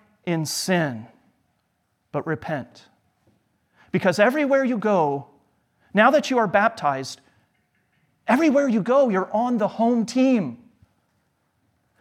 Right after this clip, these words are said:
Not because, not because you've won the victory, but because Christ has. And by his promise in baptism, he's always with you. There is no place that you can go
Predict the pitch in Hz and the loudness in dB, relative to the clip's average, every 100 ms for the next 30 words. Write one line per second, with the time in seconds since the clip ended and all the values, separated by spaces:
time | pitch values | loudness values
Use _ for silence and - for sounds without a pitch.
0 | - 247 262 - 247 214 - - - _ | 2 2 2 2 2 2 -4 -14 -20 _
1 | 247 254 - 220 180 214 262 269 208 - | 0 0 0 0 2 6 6 6 2 -8
2 | - - 147 147 233 269 226 185 180 262 | -20 -14 -6 2 4 6 4 2 0 -2
3 | - - 120 117 - _ _ _ _ _ | -4 -12 -12 -16 -20 _ _ _ _ _
4 | - 147 156 165 151 - - 202 180 - | -12 -8 -8 -8 -8 -10 -4 -4 -4 -8
5 | - - - - - _ _ _ _ _ | -14 -18 -20 -20 -20 _ _ _ _ _
6 | _ _ _ _ _ 165 147 196 208 202 | _ _ _ _ _ -2 4 4 4 -4
7 | - 226 226 220 208 196 196 - 190 185 | 2 4 4 0 0 2 0 -2 -6 -4
8 | 165 165 - 175 202 220 208 202 208 165 | -6 -6 -2 2 2 2 -2 -4 -4 -6
9 | - - - 208 202 202 233 302 - 285 | -10 -16 0 0 4 4 4 2 2 0
10 | 254 147 - - - _ - 170 208 226 | 2 -2 -8 -14 -18 _ -8 -2 -2 0
11 | 240 202 143 139 | 0 0 0 -2